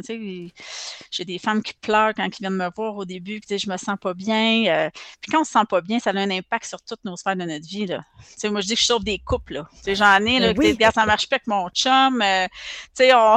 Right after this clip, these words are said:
Speaker 1: on est découragé, ma mère me reconnaît plus. Euh, donc, c'est de tout aller travailler aussi au niveau de la confiance, au niveau de l'estime, d'aller retrouver à aimer leur corps. Et ça, ça, ça a pas de prix.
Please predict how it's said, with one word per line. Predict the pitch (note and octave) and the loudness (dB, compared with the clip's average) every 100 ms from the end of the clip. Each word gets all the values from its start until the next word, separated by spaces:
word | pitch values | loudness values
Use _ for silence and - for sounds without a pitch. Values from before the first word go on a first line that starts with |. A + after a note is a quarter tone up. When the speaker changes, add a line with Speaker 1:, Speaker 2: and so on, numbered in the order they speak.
| B3 | 6
Speaker 1:
on | B3 A3+ | 2 2
est | A#3 | -2
découragé, | B3 - C4 A#3 G3+ A3 | -6 -6 0 2 2 0
ma | C#4 A3 | 2 2
mère | G#3+ B3+ | 2 -2
me | B3 | -4
reconnaît | - A3 G#3 F#3+ | -6 -6 -4 -8
plus. | - C#4+ C#4+ D4 C#4 | -8 -8 -6 -4 0
Euh, | G3 G#3 - - - | 2 0 -2 -14 -16
donc, | F3+ F#3+ G3 _ _ | -6 -4 -6 _ _
c'est | - G#3 | -10 -8
de | F#3+ | -8
tout | G#3 - A4+ | -12 -14 -8
aller | A3 G#3 A#3 B3+ - - _ | -6 -4 -6 -8 -14 -20 _
travailler | - G#3 G3+ G3 C#4 | -4 -2 0 -2 -6
aussi | C4 C#4+ | -10 -8
au | |
niveau | A#3+ G3+ | -8 -8
de | G#3 | -8
la | F3+ | -8
confiance, | F#3 E3+ - F#3+ G3+ G3+ - | -8 -14 -10 -8 -8 -8 -8
au | |
niveau | F#3+ F#3+ | -10 -10
de | F3 | -8
l'estime, | E3+ - _ G#3+ G#3 G#3 G#3+ - - _ | -8 -8 _ -6 -4 -4 -8 -12 -20 _
d'aller | F#3 F#3 | 0 0
retrouver | - - _ G3+ F#3 A#3+ B3+ | -4 -10 _ -18 -10 -6 -2
à | F#3 | -2
aimer | F3 F3+ G3+ | -2 -4 -6
leur | G#3 E3+ D#3+ - | -6 -6 -8 -10
corps. | F3 F3+ F3 | -8 -8 -10
Et | |
ça, | E3 - C#4 C#4+ - - - - _ | -12 -10 -8 -8 -8 -20 -20 -20 _
ça, | - D#4 | -12 -4
ça | E3+ | -4
a | D#3 | -4
pas | - | -8
de | - | -14
prix. | - - | -16 -18